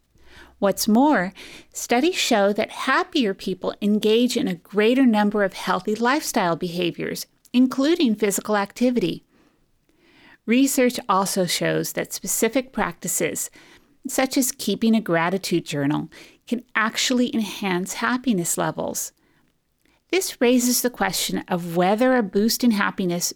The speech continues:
may increase a person's healthy behaviors, such as sticking with a training program or eating more nutritious foods.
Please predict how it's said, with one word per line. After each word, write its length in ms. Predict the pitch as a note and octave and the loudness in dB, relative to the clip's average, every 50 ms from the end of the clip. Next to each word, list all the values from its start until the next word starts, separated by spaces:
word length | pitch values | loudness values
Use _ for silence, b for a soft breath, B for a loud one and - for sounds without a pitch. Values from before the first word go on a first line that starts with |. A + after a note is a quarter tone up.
| _ | _
may 300 | - F#3+ G3 G3+ G3+ G#3+ | -2 0 2 2 4 4
increase 480 | A#3+ B3+ B3 - - G3 G3 F#3 - - | 4 4 2 2 0 0 0 0 -4 -6
a 60 | - - | -8 -10
person's 480 | _ - G3+ F#3+ - - G3+ G3+ - | _ -6 -6 -4 -4 -2 -4 -4 -4
healthy 420 | - - - F#3+ F#3 - - F#3+ F#3+ | -4 -4 -2 -2 -2 -2 -4 -6 -4
behaviors, 720 | - G3+ G3 G#3 A#3 A#3 A#3+ A3 - E3+ - - - - - B B B B B | -4 -6 -2 0 2 2 2 0 -2 -6 -8 -6 -8 -10 -10 B B B B B
such 260 | B - - - - | B -6 -4 -2 -2
as 100 | F4 E4 | -2 -2
sticking 400 | - - - D#4 C#4 - C#4+ C4 | -2 -2 -2 -2 -2 2 4 4
with 140 | B3 B3 B3 | 4 4 2
a 60 | B3 | 0
training 420 | B3 - - B3+ B3 B3 B3 A#3+ A#3 | -2 0 2 4 6 6 6 6 4
program 580 | - G3+ F3+ E3+ E3+ - F3 E3+ E3 E3+ - | 2 0 0 0 0 -2 -2 -2 -2 -2 -2
or 180 | F3+ F#3 - - _ - | -4 -4 -6 -8 _ -4
eating 320 | A3+ A3+ A3 A3+ A3 G3+ | -2 2 2 4 4 4
more 160 | G3 G3+ G3 | 2 2 0
nutritious 500 | F#3+ F#3+ F#3 - G#3 F#3+ - - F#3+ - | 0 -2 -2 -2 -2 -2 0 0 -2 -2
foods. 640 | - - F#3+ F3+ E3 D#3 D3+ D#3 - - - - | -2 -2 0 0 0 0 -2 -6 -8 -10 -10 -12